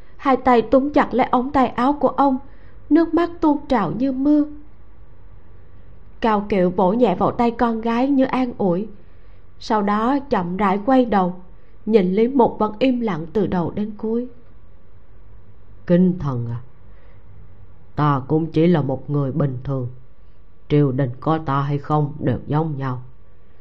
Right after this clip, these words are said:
Speaker 2: nhưng con thì lại khác. Nam triều đã vỡ nát rồi, không thể nào chịu nổi một cuộc loạn thiên sư giáo hoặc là phản loạn hứa tiết lần nữa. Triều đình này cần con làm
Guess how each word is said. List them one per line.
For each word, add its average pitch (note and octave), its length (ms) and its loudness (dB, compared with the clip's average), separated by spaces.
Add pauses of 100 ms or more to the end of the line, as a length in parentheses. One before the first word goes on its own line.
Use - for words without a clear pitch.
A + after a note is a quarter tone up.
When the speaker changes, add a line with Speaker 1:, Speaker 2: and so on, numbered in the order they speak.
(200)
Speaker 2:
nhưng D3 240 4 (100)
con D3+ 340 2
thì C3+ 120 -2
lại A#2 300 -2
khác. D#3 280 -4 (1300)
Nam C#3+ 400 2
triều B2+ 280 0
đã C#3+ 180 2
vỡ D3+ 360 2
nát E3+ 320 2
rồi, G2 200 -2 (720)
không D3+ 300 4
thể D3+ 160 2
nào C3+ 200 2 (100)
chịu D3+ 220 4
nổi D3+ 260 4
một E3 240 0
cuộc D3 240 0
loạn C#3 300 2
thiên D3+ 180 2
sư D3 340 0
giáo E3+ 320 2 (360)
hoặc C#3+ 220 0
là B2+ 120 2
phản E3 360 2
loạn C3 320 2
hứa F3+ 180 4
tiết G3+ 340 2
lần C3 200 -4 (100)
nữa. D3+ 240 -2 (1500)
Triều D3 260 6
đình C3+ 300 0
này C3+ 260 0 (160)
cần D3 340 2
con D#3 200 2
làm C#3 160 0